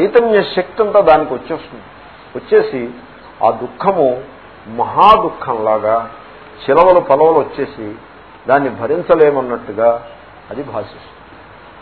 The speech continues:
అంటే అర్థం ఏమిటనమాట?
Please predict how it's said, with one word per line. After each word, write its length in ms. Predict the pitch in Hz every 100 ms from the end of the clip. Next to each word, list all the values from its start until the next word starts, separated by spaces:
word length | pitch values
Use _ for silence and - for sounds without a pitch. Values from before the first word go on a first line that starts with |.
| - - - - - - - - - - - - - - - - -
అంటే 140 | 127
అర్థం 340 | 160 151 156 156
ఏమిటనమాట? 480 | 151 151 143 139